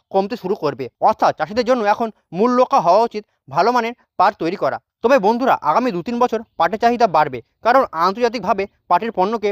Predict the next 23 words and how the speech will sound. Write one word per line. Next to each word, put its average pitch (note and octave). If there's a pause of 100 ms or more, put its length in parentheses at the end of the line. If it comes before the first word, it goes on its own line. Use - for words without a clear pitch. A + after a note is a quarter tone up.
(100)
প্লাস্টিকের F#3+
বিকল্প G#3 (100)
হিসাবে G#3 (280)
বেছে E3
নেওয়া F#3+
হচ্ছে। D3 (220)
চাষিরা F3+
যদি C4
মান G3 (100)
বজায় G3
রেখে E3 (240)
পাট F#3+ (120)
উৎপাদন G#3+ (120)
করেন, E3 (220)
তবে A#3
ভবিষ্যতে A3+
আরও G#3+ (320)
ভালো F#3
দিন A3 (300)
দেখতে E3+
পারবেন। C#3 (300)
তাহলে A#3 (100)
বন্ধুরা, A3+